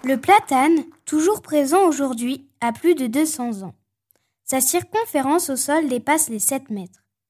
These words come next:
En dix-huit cent cinquante-neuf, il fut entouré d'une grille et gardé par deux lions en fonte qui ornaient l'entrée de la cour de l'hôtel de ville. L'esplanade d'aujourd'hui présente un nouveau visage.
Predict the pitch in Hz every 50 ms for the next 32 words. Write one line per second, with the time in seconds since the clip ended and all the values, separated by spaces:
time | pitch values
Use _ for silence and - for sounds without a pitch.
0 | _ _ _ _ _ _ _ _ _ 226 247 233 269 359 403 392 311 262 - -
1 | 359 381 381 - 311 - - 240 233 220 - 220 214 220 240 - _ _ _ _
2 | _ _ _ _ 349 381 392 - - 262 240 285 302 339 330 302 269 247 285 311
3 | 294 285 262 247 240 226 247 262 294 311 294 269 220 214 247 247 254 240 302 330
4 | 320 - 240 233 233 214 247 311 320 302 269 247 240 262 254 - 226 226 - -
5 | - 247 277 302 294 - - - 233 226 226 240 254 294 320 302 277 254 233 226
6 | - 294 285 254 226 214 214 214 - 311 311 - 240 220 220 240 233 - 302 302
7 | 285 247 240 226 190 190 180 175 180 180 _ _ _ _ _ _ _ _ _ _
8 | _ _ _ _ _ _ - 381 392 - - - 254 226 220 214 208 208 214 285
9 | 320 349 320 302 269 262 240 240 262 311 311 - - 262 254 240 285 311 311 -
10 | 247 247 254 269 254 285 320 330 285 262 240 220 208 190 190 190 190 - _